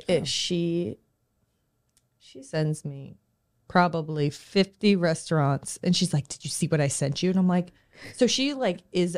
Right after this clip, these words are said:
Speaker 1: a night owl, and I am a morning person. So I hit eight, nine, and I am, like, out, like, checked out, do not talk to me. Any discussion you need to have, we need to table it to the next morning.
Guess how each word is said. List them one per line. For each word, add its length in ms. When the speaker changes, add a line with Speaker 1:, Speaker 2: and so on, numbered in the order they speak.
Speaker 1:
a 120
night 320
owl, 440
and 220
I 260
am 180
a 320
morning 380
person. 360
So 200
I 140
hit 400
eight, 460
nine, 680
and 120
I 140
am, 200
like, 300
out, 320
like, 240
checked 340
out, 300
do 140
not 260
talk 240
to 100
me. 260
Any 260
discussion 560
you 100
need 140
to 80
have, 260
we 80
need 140
to 80
table 400
it 120
to 100
the 80
next 280
morning. 380